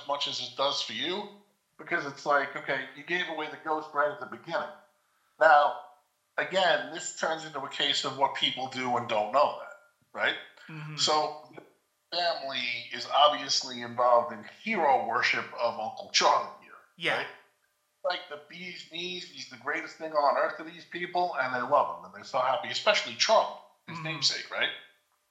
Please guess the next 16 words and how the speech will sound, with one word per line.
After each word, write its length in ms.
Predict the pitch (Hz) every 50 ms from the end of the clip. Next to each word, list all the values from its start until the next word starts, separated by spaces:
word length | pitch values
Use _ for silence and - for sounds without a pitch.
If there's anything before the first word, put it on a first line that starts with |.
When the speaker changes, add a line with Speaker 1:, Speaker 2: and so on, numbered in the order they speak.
| _ _ -
Speaker 1:
She's 300 | - - 202 208 190 -
just 360 | - 160 156 156 - - - -
enamored 420 | - 143 147 147 147 147 139 143
with 120 | 143 143
him, 120 | 139 135 135
she's 240 | - - 113 107 -
fascinated, 800 | - 143 139 143 151 - - 139 123 127 127 131 127 127 123
she's 240 | - - 123 113 -
so 200 | - - 135 131 131 - -
thrilled 240 | 135 127 123 120 120
that 60 | 117
he's 160 | 113 107 -
coming 240 | - 117 110 104 98
to 80 | 98
visit. 300 | 104 143 160 147 - - - - _ _ _ _ _ - - _ _ -
So, 400 | - - 202 196 175 165 -